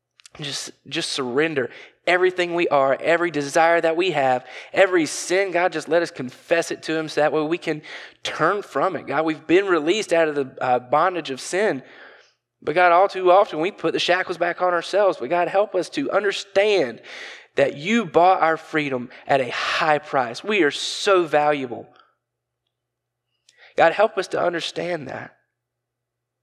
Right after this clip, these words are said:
God, help us to know that we were freed from something, but that also means that we were freed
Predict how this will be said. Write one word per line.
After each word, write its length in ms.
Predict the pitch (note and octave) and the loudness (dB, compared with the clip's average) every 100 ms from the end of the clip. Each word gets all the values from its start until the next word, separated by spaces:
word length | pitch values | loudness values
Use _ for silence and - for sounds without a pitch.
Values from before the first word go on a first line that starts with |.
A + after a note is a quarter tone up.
| _ _ _ _ _ - | _ _ _ _ _ 0
God, 160 | E3 E3+ | 2 4
help 200 | - F#3+ | 0 0
us 160 | E3 | -4
to 80 | F3 | 0
know 240 | F3 F3 | 2 4
that 280 | E3 D3 - - - - | 4 2 2 -6 -10 0
we 160 | F#3 | 2
were 140 | A#3 E3 | 4 2
freed 400 | - G3 G3+ F3 | -2 -4 -4 -2
from 280 | - F3+ | -2 -2
something, 580 | F3+ G3 F#3 - G#3 G#3+ _ _ _ _ _ _ _ _ _ _ _ _ - | -2 -2 -2 -4 -8 -10 _ _ _ _ _ _ _ _ _ _ _ _ -2
but 80 | |
that 160 | D#3+ E3+ | 2 4
also 240 | F3 F3 | 2 0
means 200 | F3 F3 | -4 -2
that 100 | E3+ | -2
we 120 | D3+ E3+ | 0 0
were 120 | D3+ | -2
freed 480 | - E3 E3 D#3+ | -4 -4 -2 -4